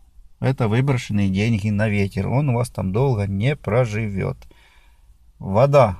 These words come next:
в процессе электролиза разложится, плотность электролита вырастет, аккумулятор засульфатируется, и вы ему ничего не сделаете, потому что этот аккумулятор необслуживаемый. Потому на таких старых автомобилях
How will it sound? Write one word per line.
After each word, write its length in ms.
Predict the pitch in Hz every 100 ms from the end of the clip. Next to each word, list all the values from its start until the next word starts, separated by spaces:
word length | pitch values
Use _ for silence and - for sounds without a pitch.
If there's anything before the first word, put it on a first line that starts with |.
| -
в 60 |
процессе 420 | - 107 120 104
электролиза 640 | 104 104 - 110 101 101 104
разложится, 880 | 101 98 123 196 196 185 - 180 - - - - - - - - - - -
плотность 420 | 135 135 - -
электролита 580 | 101 95 107 101 - 107
вырастет, 540 | 131 196 202 185 151
аккумулятор 540 | 113 123 113 127 123 107
засульфатируется, 760 | 107 - 95 110 185 202 180
и 120 | - 127
вы 120 | 147
ему 220 | 151 135
ничего 400 | 123 - 120 123
не 140 | 107 101
сделаете, 520 | 98 156 202 208 170
потому 320 | 113 110 113
что 140 | -
этот 140 | 101 95
аккумулятор 640 | - 101 110 156 196 180
необслуживаемый. 1700 | 156 113 165 160 143 - 120 156 131 127 110 123 113 117 107 104 98
Потому 340 | - - 123
на 120 | 120
таких 220 | 107 - 107
старых 360 | - 113 98
автомобилях 800 | 110 - 107 107 160 233 214 -